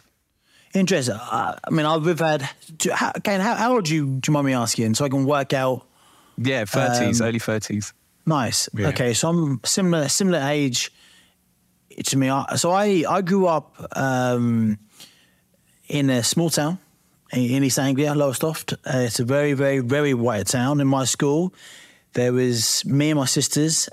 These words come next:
Speaker 1: and another black family, say family, one man, Nathan Buggs. He was, uh, his mum was Nigerian descent, his dad was Indian. And him and us,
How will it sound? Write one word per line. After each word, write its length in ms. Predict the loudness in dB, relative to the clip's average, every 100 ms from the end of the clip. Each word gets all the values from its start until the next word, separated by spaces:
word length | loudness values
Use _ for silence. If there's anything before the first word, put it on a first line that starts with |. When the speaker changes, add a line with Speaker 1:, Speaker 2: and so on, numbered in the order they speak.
| -4
Speaker 1:
and 580 | 0 2 2 2 0 -2
another 640 | 0 2 2 0 0 -2 -6 _ _ _ _ _ _ _ _
black 320 | 0 0 -2
family, 640 | -2 0 2 2 0 -2 -6 _
say 220 | -4 -2 0
family, 340 | 0 2 2
one 240 | 2 2
man, 220 | 2 2 0
Nathan 320 | 0 0 0
Buggs. 440 | 0 0 -2 -4 -8 _ _ _
He 180 | 0
was, 420 | 2 2 0 -2 -2
uh, 240 | -2 0
his 220 | 0 0 0
mum 280 | 0 0
was 460 | 0 0 0 0 -4 -2
Nigerian 480 | -2 0 0 0 0
descent, 340 | 0 0 0
his 100 | 0
dad 280 | -2 -2 -2
was 160 | 0
Indian. 500 | 2 2 0 -2 -8 -14 -20 -20 -20 _ _
And 460 | -4 0 0 0 -2
him 320 | -4 0 0
and 100 | 2
us, 420 | 0 -2 -4 -6